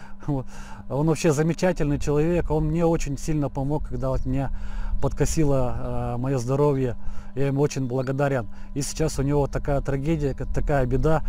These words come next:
Но слава богу, что они, э, семья у него жива-здорова, обошлось без таких вот, ну, жертв каких-то, да, с-,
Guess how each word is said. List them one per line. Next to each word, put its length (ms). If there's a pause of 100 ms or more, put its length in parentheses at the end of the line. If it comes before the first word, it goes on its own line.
(220)
Но 120
слава 320
богу, 300
что 220
они, 320
э, 320 (460)
семья 420
у 80
него 280
жива-здорова, 760
обошлось 420
без 420
таких 280
вот, 120
ну, 140
жертв 340
каких-то, 380
да, 240
с-, 100